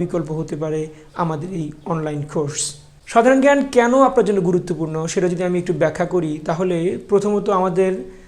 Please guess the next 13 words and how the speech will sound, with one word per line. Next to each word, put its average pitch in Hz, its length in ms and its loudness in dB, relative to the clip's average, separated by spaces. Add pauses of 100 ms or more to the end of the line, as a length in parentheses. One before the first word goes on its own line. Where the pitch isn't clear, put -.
(340)
প্রিলিমিনারিতে 247 680 6 (220)
অনেক 196 220 2
বেশি 190 240 2
নাম্বার, 180 320 2 (600)
এটা 190 140 8 (120)
একটা 185 200 0
গুরুত্ব 175 260 -2 (380)
বিবেচনা, 170 460 0
আমরা 160 180 -4
সাধারণ 165 260 0
জ্ঞান 165 140 -2 (140)
ভালো 165 200 2
করে 160 120 -4